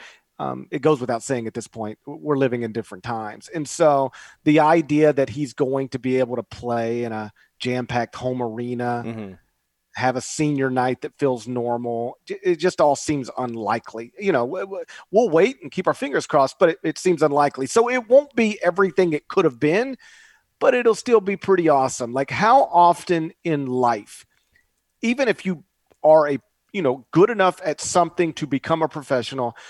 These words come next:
Speaker 1: how often in life are you the best player on a relevant team and the best player arguably in your sport? Like, Luka Garza will never, like, Lu-, Luka Garza back at Iowa,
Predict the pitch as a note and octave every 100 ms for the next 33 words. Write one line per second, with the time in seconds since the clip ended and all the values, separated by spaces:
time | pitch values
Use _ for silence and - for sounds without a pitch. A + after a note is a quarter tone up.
0 | - - F#3 B3+ - D3 D#3+ - - E3+
1 | E3 D3+ C#3 B2+ B2+ B2 _ C3 C3+ B2
2 | D3 D3 C3+ C#3+ _ _ B2 A#2+ _ -
3 | F3 E3+ D#3+ _ _ _ - F#3+ A3 -
4 | G3 D#3+ C#3+ C#3 C#3 _ _ _ _ -
5 | D3 C#3 C3+ C3 - B2+ D#3 G3 F#3+ F#3+
6 | G3 - D3+ C3 B2 A#2+ - _ _ _
7 | _ D#3 D#3 C#3+ C#3+ A#2+ E3 - - E3
8 | C#3+ C#3 F3 - _ _ _ _ - D#3
9 | D#3 C#3+ B2+ C#3 C3 C3 B2 A#2 - -
10 | G2 - _ - _ _ _ F#3+ G3 A3
11 | C4+ D4+ G#3 G3+ F3 D#3+ C#3+ - D3+ D3
12 | D3 F3 F#3 G3+ G#3 _ _ _ _ _
13 | - G3 A3 C4+ B3 C#4 D4 B3+ G3+ F3
14 | E3+ F3+ G3 C#3+ D3 C#3 C#3